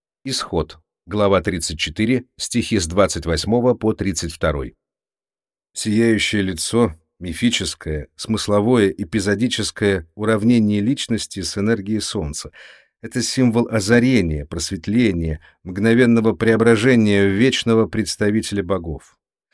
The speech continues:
Моисей превращает то, что раньше было обычаем, заложенным в поведении и представленным в мифе,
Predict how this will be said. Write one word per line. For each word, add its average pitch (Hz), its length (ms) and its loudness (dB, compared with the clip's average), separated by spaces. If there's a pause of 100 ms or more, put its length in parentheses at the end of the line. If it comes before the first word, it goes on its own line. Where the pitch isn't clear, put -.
(300)
Моисей 131 540 4
превращает 117 800 2
то, 135 160 2
что - 220 -2
раньше 117 320 2
было 113 260 2
обычаем, 101 800 -2
заложенным 95 580 0
в - 140 -14
поведении 104 680 0
и 104 180 -6
представленным 95 840 -2
в 90 160 -4
мифе, 117 400 0